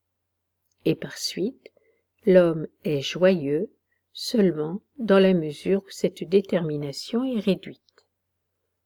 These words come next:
Par où il arrive que cette joie, qui naît du mal de la chose que nous haïssons, se renouvelle toutes les fois qu'il nous souvient de cette chose.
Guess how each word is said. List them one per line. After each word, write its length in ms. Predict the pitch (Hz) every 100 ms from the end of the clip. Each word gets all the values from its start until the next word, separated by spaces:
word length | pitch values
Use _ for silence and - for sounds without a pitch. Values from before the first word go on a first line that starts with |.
| -
Par 300 | 196 185 196
où 100 | 180
il 220 | 151 143
arrive 600 | 135 120 135 151 240 - -
que 100 | -
cette 360 | 156 - 151 -
joie, 400 | 143 - 160 214 _ _ _ _ _ _ _
qui 220 | - 208
naît 380 | 196 202 196 - _ -
du 100 | 175
mal 280 | 175 180
de 80 | 180
la 160 | 170 165
chose 480 | - - 170 160 -
que 140 | -
nous 200 | 151 147
haïssons, 640 | 175 151 - - 165 202 _ _ _ _ _ _
se 220 | - - 226
renouvelle 840 | 254 233 175 151 147 147 185 269 _ _ _ _ _
toutes 300 | - 277 -
les 120 | 196
fois 400 | 180 - 214 254
qu'il 280 | 311 - 185
nous 100 | 175
souvient 600 | 170 - 226 202 220 302
de 120 | 311
cette 380 | 226 - 220 -
chose. 600 | 185 - - 135 - -